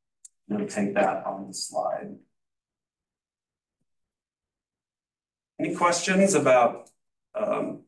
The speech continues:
any of the data that was presented on interest rates or vacancy rates currently or labor market information?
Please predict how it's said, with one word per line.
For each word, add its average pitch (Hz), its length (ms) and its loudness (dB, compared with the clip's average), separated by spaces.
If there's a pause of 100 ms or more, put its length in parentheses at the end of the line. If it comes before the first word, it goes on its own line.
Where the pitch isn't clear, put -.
(160)
any 135 480 0
of 127 160 -4
the 131 80 2
data 120 340 4
that 123 120 0
was 120 140 -2
presented 123 560 -2
on 110 380 0
interest 120 400 -6
rates 123 500 -4
or 101 460 -10 (140)
vacancy 113 880 -2
rates 110 400 -2
currently 113 600 0
or 101 320 -2
labor 110 220 2
market 110 300 0
information? 127 460 -10